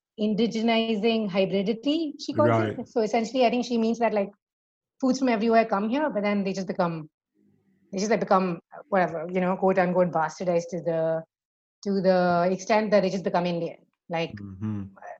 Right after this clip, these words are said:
Speaker 1: there's all kinds of, like, we have, uh, you know, we have, we'll have, like, like, the pizza that Indians eat is, like, a lot,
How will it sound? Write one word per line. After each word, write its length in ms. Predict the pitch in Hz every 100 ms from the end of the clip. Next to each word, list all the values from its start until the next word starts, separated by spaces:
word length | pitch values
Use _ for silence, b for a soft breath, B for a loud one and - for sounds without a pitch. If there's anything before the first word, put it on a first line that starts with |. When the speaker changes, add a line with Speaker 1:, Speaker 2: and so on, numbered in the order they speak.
| -
Speaker 1:
there's 160 | 214 208
all 140 | 214
kinds 340 | 214 202 208 196
of, 140 | 196
like, 280 | 190 180 - _ _
we 200 | - 214
have, 440 | 208 190 185 175 165
uh, 300 | 165 156 156 - _ _ _ _ _ _ _ -
you 60 | 247
know, 100 | 208
we 80 |
have, 200 | 202 202
we'll 100 | 196
have, 160 | 202 208
like, 220 | 202 185 - _ _ _ _ _ _ _ _ -
like, 200 | 214 196
the 60 | -
pizza 360 | 262 233 220
that 300 | 233 220 - - _ _ _ _ 202 202 -
Indians 320 | 226 233 233
eat 140 | 220 214
is, 100 | 190
like, 180 | 208 190
a 40 |
lot, 280 | 190 196